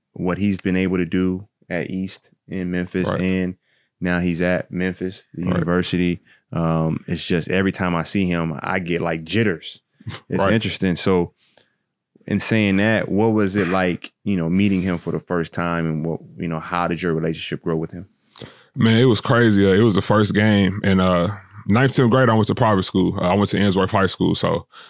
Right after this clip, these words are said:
Speaker 2: uh, he came to one of my games, and, uh, I, like, I think I had, like, twenty and ten in, like, the first half, something like that. And, man, as I was running down the court, he was actually coming into the gym, and I was like, "Man, this Penny Hardaway, like, that's crazy. I don't, I don't know how he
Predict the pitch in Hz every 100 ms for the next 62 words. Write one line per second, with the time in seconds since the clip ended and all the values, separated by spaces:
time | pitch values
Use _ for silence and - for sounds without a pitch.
0 | - 101 95 123 143 117 113 110 107 98
1 | 95 107 110 95 95 95 95 92 90 92
2 | 78 82 117 98 95 104 110 110 104 95
3 | 90 - 113 98 95 - 101 98 90 85
4 | - - - 90 95 107 95 95 - 98
5 | 98 95 104 92 - - - - - 104
6 | 101 92 85 - - 104 98 104 123 135
7 | 117 139 131 123 117 185 175 151 127 151
8 | 151 120 - 107 104 78 139 127 110 -
9 | 120 107 101 - 120 98 87 123 98 104
10 | 101 90 110 113 92 90 101 113 117 113
11 | - 123 117 123 113 98 98 101 110 -
12 | 127 127 98 98 - 123 - 120 120 110
13 | 107 101 117 120 113 117 107 101